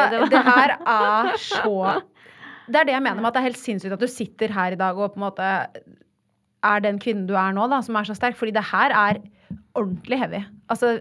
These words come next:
Speaker 2: jeg vet ikke hvor jeg hadde vært. For jeg, jeg slet med mitt, og det var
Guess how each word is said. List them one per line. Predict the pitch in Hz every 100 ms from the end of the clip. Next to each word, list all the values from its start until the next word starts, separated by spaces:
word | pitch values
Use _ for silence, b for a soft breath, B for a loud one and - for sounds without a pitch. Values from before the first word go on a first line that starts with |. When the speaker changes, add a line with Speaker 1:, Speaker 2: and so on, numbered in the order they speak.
| - _ -
Speaker 2:
jeg | 226 240
vet | 262 - 294
ikke | - - 247
hvor | 262
jeg | 190
hadde | 170 180
vært. | 185 - - _ _ -
For | 240
jeg, | 214 220 240 254 254 233
jeg | 226
slet | 226 226 262
med | 208
mitt, | 196
og | 220
det | 214
var | 247